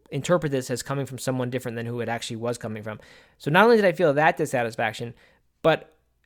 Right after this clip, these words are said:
you'd think, like, that would, that would also lead to, you know, s-, a good side, the side that said, "Hey, this feels good. People are recognizing me. People are thinking of me as an authority." This, but it turns out that there's this, like, kind of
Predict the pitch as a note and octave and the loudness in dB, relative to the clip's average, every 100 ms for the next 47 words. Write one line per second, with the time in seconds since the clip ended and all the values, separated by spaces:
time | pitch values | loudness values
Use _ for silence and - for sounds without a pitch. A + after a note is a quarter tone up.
0 | _ _ - D#3+ D#3 E3 F3 G#3+ A#3 G#3 | _ _ -20 -20 -8 -4 2 6 6 4
1 | D3+ D#3 D#3 E3 D3 - D#3 C#3+ - D3+ | 2 2 0 0 -4 -2 -2 -2 0 0
2 | D#3 D#3+ C3+ C#3+ C#3 - C#3 B2 A#2 _ | 2 0 0 -4 -4 -2 0 -2 -6 _
3 | _ _ - D3 G#2+ A#2+ - C#3 C#3+ A#3 | _ _ -8 -6 -6 -10 -12 -6 0 0
4 | - C3 G2 F2+ C#3 D3 C3+ C3+ - C3+ | 2 -6 -6 -8 -6 -2 -2 -2 -8 -4
5 | F#3+ D3+ D#3 F3 D#3+ D#3 G#3 D#3 E3+ E3 | -4 -4 -6 -4 -4 0 0 0 -2 -2
6 | D#3+ D3 E3+ E3+ D3+ C3+ B2+ B2+ A2 D#3+ | 0 2 0 -4 -4 -4 -4 -6 -6 -6
7 | D#3+ C#3+ C3 - _ _ _ F#3+ F#3 F3 | 0 0 0 -4 _ _ _ -6 -4 -2
8 | D#3+ D3 E3+ D#3+ C3+ C#3+ C#3 C3 F3+ D#3+ | -2 -2 0 0 0 0 -2 2 2 4
9 | B2 A2+ _ _ _ _ _ D3 E3 - | 0 -4 _ _ _ _ _ 2 2 2
10 | _ _ _ _ _ _ - D#3+ A3+ B3 | _ _ _ _ _ _ -6 -2 0 2
11 | A#3 E3+ E3+ D3+ D#3 C#3+ C#3+ C3+ G3 C3 | 2 2 0 2 0 0 0 0 -4 -4